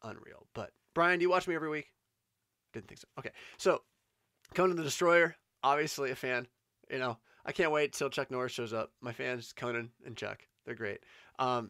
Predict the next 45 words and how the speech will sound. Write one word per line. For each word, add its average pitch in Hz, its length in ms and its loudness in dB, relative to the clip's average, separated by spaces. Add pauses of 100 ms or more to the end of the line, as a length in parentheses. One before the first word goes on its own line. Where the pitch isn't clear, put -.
uh, 131 220 2 (320)
<laughs> - 340 -20
uh, 117 320 2
he, 143 200 -6
he 143 100 -4
says, 131 400 0
uh, 117 100 2
"Shout 165 260 2
out 147 100 2
from 151 140 -8
the 139 100 0
Wells 135 500 2
contingent 143 720 -6
of 123 180 -6
Rev 139 160 2
Fisk - 280 -8
fandom." 143 260 -2
Thank 151 300 -2
you, 127 120 0
Wells 131 280 0
contingent. 127 560 -6
I 277 180 0
am 339 140 2
still 151 760 -6
hungry - 680 -12 (340)
for 135 100 -6
some 113 220 -6
real 117 160 -4
conversation 98 540 -8
between 95 340 -12
us. - 200 -14 (160)
So, 190 180 4
speaking - 320 -4
of 113 60 -4
which, 107 200 -6
Rockford, - 520 2 (160)
look 220 200 -8
at 180 160 -6
that. 78 320 -6
What 185 140 -4
a 226 60 -10
fascinating - 760 -16
little - 240 -20
town - 240 -16
Rockford - 400 -20